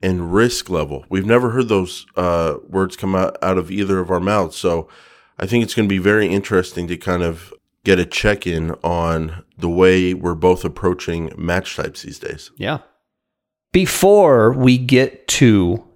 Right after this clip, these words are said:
Speaker 2: the meat of the show, and you're really gonna like this, I wanna tell you guys about the meat of the daily grind,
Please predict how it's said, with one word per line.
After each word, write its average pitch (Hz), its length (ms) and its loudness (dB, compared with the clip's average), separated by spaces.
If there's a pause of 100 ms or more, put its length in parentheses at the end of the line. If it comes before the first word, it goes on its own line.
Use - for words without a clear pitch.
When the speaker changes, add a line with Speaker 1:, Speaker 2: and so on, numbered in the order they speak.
(100)
Speaker 2:
the 175 80 -2
meat 131 760 4
of 104 180 2
the 104 80 2
show, 101 340 4
and 87 80 0
you're 104 100 4
really 131 200 6
gonna 110 180 4
like 120 180 2
this, - 420 0
I 135 100 2
wanna 160 160 4
tell 147 140 2
you 123 100 4
guys 113 340 4
about 104 520 2 (440)
the 110 100 2
meat 120 440 2
of 104 380 2
the 107 80 -2
daily 101 560 0 (120)
grind, 98 640 0